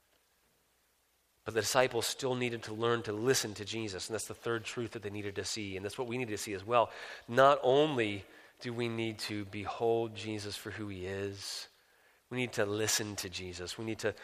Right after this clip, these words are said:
to learn who Jesus is as well. You know, you can't hear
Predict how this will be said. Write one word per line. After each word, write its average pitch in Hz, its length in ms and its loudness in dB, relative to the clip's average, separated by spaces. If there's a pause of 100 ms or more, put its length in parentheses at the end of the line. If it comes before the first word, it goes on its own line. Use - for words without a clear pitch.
(220)
to 120 100 2
learn 117 380 4
who 113 200 -4
Jesus 110 500 0
is 104 640 0
as 98 120 -4
well. 90 400 -2 (4000)
You 107 80 -4
know, 104 60 0
you 98 100 -6
can't 123 320 -2
hear 98 460 -2